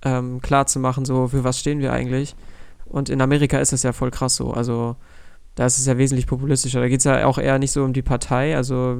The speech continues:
wählt Demokraten, sondern wählt Barack Obama oder wählt Hillary, ach Quatsch, äh, wählt Trump oder wählt Hillary Clinton, so. Da geht's immer mehr um dieses,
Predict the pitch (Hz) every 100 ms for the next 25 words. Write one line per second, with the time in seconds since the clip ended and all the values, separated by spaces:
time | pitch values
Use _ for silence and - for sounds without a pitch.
0 | 131 131 135 131 127 - 123 135 131 127
1 | 123 139 117 147 147 135 - - 147 151
2 | 147 139 131 143 143 135 135 131 131 151
3 | 147 - 147 147 135 - 147 - 151 -
4 | 151 131 156 156 - 160 151 131 - -
5 | - - 139 135 156 147 151 143 139 -
6 | 151 147 139 120 120 120 123 135 131 131
7 | 127 127 123 123 123 127 - -